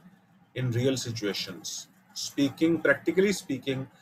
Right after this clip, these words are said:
अमली तौर पर अगर बात की जाए, we cannot afford it। It sounds like a good idea, but I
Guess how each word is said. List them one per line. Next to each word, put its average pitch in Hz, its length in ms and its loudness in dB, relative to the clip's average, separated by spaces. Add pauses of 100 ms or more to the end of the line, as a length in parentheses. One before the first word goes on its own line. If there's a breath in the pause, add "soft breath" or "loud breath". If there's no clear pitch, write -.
(240 soft breath)
अमली 180 320 6
तौर 196 240 8
पर 170 180 6
अगर 143 180 6
बात 127 320 2
की 123 140 -6
जाए, 123 180 4
we 127 240 0
cannot 143 340 2
afford 165 280 6
it। 92 100 -4 (760)
It 135 120 0
sounds 147 420 2
like 135 220 2
a 139 120 2
good 143 140 4
idea, 127 340 4
but 147 200 2
I 135 140 4